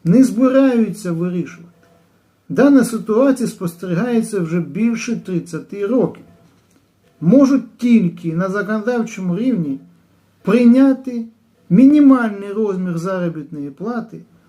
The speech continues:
тобто праця за їжу. Такий підхід — це шлях до злиднів, занепаду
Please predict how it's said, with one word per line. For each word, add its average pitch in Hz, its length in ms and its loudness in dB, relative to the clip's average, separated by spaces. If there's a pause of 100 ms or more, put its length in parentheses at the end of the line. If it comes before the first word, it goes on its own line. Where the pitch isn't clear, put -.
(160)
тобто 262 520 0 (960)
праця 247 640 4
за 180 160 0
їжу. 208 460 -2 (1400)
Такий 208 260 4
підхід — 277 500 2
це 240 120 0
шлях 220 480 0
до 196 140 0
злиднів, 185 600 -2 (1160)
занепаду 214 840 2